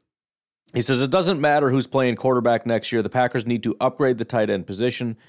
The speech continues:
Their red zone struggles often happen because they don't have the clear mismatch target once they get close to the end zone. Mayer is the perfect prospect for the Packers.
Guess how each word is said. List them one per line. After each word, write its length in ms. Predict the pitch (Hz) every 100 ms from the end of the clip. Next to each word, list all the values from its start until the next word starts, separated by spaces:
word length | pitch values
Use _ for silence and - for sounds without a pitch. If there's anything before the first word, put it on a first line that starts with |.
| _
Their 180 | 131 120
red 320 | 110 147 156
zone 300 | 139 151 147
struggles 560 | 135 - 135 131 113 87 -
often 320 | 120 127 120
happen 340 | 120 117 117
because 300 | 104 107 101
they 80 | 101
don't 240 | 98 120
have 280 | - 117 110
the 80 | 98
clear 260 | - 120 120
mismatch 520 | 110 - 110 101 -
target 400 | 110 101 98 92
once 280 | 90 110 -
they 100 | 107
get 180 | 101
close 220 | - 104 92
to 100 | -
the 160 | 92
end 180 | 117 131
zone. 260 | 139 151 156 _ _ _
Mayer 240 | 110 131 135
is 100 | 117
the 80 | 113
perfect 360 | - 156 160
prospect 500 | - 120 113 - 107
for 120 | -
the 100 | 101
Packers. 500 | - 104 90 92 92